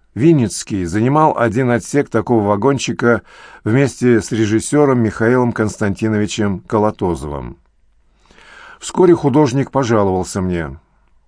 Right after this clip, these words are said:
Представляешь, я каждое утро просыпаюсь от того, что Колотозов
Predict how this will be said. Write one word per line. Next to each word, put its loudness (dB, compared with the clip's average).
Представляешь, 2
я 2
каждое 2
утро 0
просыпаюсь 0
от 0
того, 2
что -2
Колотозов 0